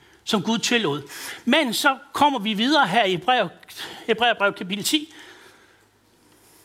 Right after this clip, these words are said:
"Vi er nu blevet forsonet med ham," det er Gud, "og renset fra vores skyld, ved at Jesus Kristus ofrede sit eget legeme én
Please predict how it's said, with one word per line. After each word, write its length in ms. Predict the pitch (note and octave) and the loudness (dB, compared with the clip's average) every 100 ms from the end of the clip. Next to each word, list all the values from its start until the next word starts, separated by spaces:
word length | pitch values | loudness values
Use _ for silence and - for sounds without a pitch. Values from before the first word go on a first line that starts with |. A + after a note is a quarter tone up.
| _ _ - - - - - | _ _ -20 -20 -20 -20 -8
"Vi 220 | F3 D#4 F#4+ - | 2 4 4 2
er 100 | A#3 | 0
nu 220 | B3 E4+ F#4+ | 4 2 2
blevet 220 | D4 D#4+ | 0 0
forsonet 880 | - B3 - - F#4+ F4+ A3+ E3+ - | 0 0 0 2 4 4 2 -2 -2
med 380 | G3 A#3 D4+ D4 - - | 2 4 4 0 -6 -10
ham," 420 | - A#3 C#4 D4+ - | 0 2 2 -4 -6
det 100 | D#3 | -4
er 40 | |
Gud, 340 | - C#4 D#4+ - - - - | 0 2 0 -4 -16 -18 2
"og 140 | A3+ | 2
renset 540 | G3 F#3+ F4 F#4+ - G#3 | 4 2 2 2 -2 -4
fra 200 | - A#3 | 2 2
vores 240 | A3 G#3 | 2 -2
skyld, 340 | - C#4 D4 F#3 - - - | -2 -2 -2 -4 -14 -16 0
ved 220 | C4+ D#4 | 0 2
at 140 | A#3+ G3+ | 0 0
Jesus 500 | A#3 F4+ - C#4 - | 2 2 2 0 0
Kristus 520 | - - - C#4+ - - | 0 0 0 -4 -2 2
ofrede 400 | E4+ D#4+ C#4+ A#3 | 2 4 0 2
sit 220 | B3 G#3+ - | 0 -2 2
eget 320 | A3 C#4+ A3 | 4 4 2
legeme 420 | A3+ A#3 D4 A#3 - - _ - | 2 4 4 0 -4 -16 _ 2
én 440 | G4+ G4 D4 E3+ | 4 4 4 0